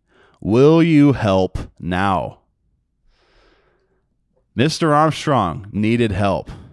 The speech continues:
Mister Flurry today needs help. Notice this quote from the coworker letter. Again, this is December twentieth, nineteen thirty-four by Mister Armstrong. "But there is one fact I want you to realize.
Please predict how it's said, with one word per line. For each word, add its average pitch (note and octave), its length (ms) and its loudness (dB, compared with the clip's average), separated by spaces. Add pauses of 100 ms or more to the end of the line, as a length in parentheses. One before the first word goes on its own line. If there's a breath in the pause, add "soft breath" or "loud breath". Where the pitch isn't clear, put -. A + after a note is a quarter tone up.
Mister A#2 340 -4
Flurry C3+ 440 -2
today A2+ 520 -2 (300 loud breath)
needs A2+ 640 -4 (320)
help. A#2+ 380 0 (1200)
Notice A2+ 500 -2 (300 loud breath)
this F#2 180 -6
quote G#2+ 380 -2
from F#2+ 240 -4
the E2 320 -6
coworker G#2 400 -4
letter. F2 360 -6 (320)
Again, F#2 340 -4
this F2+ 220 -8
is F2 120 -10
December F#2+ 400 -6
twentieth, G2+ 480 -6
nineteen F#2+ 440 -6
thirty-four G2+ 600 -6
by F#2 140 -2
Mister F2 340 -6
Armstrong. A#2 540 -6 (1000 loud breath)
"But C3+ 160 4
there F3 180 0
is D#3+ 120 0
one G#3 180 -2
fact E3 420 0
I D3+ 100 4
want C3 240 0
you B2+ 100 0
to A2+ 60 -2
realize. G2+ 760 -4